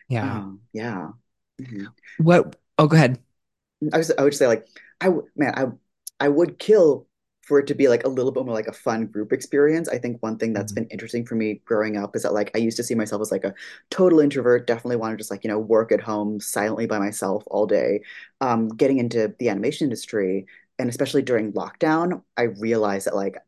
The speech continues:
Speaker 2: I actually really like being part of a creative team.
Speaker 1: Yeah.
Speaker 2: Um, you know, and, um, I kind of, that's the one thing, if I could find a lifting class, I'd be so happy.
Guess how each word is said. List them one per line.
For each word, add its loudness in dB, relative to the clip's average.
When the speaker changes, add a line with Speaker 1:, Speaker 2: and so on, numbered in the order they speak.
Speaker 2:
I 0
actually -4
really -4
like -4
being -6
part -2
of -2
a -2
creative -4
team. -6
Speaker 1:
Yeah. -10
Speaker 2:
Um, 0
you 2
know, 0
and, -2
um, 0
I 2
kind 0
of, 0
that's 2
the 0
one 2
thing, -2
if -8
I -6
could -12
find 0
a 0
lifting -4
class, -14
I'd -4
be -8
so -2
happy. -10